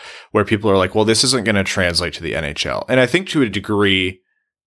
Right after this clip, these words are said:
to a certain extent, that's true. You know, he's not gonna come in and just absolutely dummy like a Radko Gudas or someone like, uh, some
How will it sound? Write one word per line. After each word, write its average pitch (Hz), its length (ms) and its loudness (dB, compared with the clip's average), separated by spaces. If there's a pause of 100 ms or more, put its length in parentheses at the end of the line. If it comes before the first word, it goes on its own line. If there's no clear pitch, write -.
(640)
to - 140 -2
a 107 40 2
certain 127 240 2
extent, 101 320 -2
that's - 200 0
true. 90 440 -4 (440)
You - 120 -4
know, 95 140 2
he's 107 180 4
not 107 160 2
gonna 98 160 0
come 101 300 0
in 95 100 0
and 92 120 -2
just 92 180 -2 (100)
absolutely 92 600 -2
dummy 85 420 -2
like 80 180 -4
a 87 80 -6
Radko 82 520 -4
Gudas 80 460 0
or 78 320 0 (420)
someone 104 360 0
like, 87 180 -2 (180)
uh, 98 200 2
some 92 300 -2